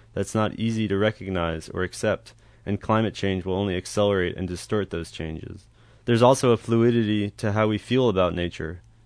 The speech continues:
the way our baselines subjectively reset and will keep resetting far into the future,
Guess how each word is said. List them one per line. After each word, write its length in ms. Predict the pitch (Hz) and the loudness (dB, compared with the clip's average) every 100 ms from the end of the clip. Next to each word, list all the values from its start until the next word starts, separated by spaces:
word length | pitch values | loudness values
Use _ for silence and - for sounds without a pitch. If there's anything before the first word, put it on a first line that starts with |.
| - | -8
the 100 | 107 | 0
way 180 | 104 104 | 4 6
our 140 | 101 | 4
baselines 800 | 90 107 110 - 101 95 95 - | 4 0 0 -2 -2 -2 -4 -8
subjectively 800 | - 101 90 107 101 98 98 95 | -6 -6 -2 -4 -2 -6 -4 -4
reset 520 | 92 98 - 104 98 - - - - | -4 -4 -2 0 -2 -8 -20 -20 -6
and 140 | 95 | -2
will 100 | 98 | -2
keep 340 | - - 120 - | -2 -4 -4 -2
resetting 500 | 131 - 101 90 92 | -2 0 -2 -2 -4
far 300 | - 98 98 | -2 0 0
into 160 | 95 | -4
the 80 | 85 | -8
future, 540 | - 107 98 85 82 | -8 -8 -6 -8 -8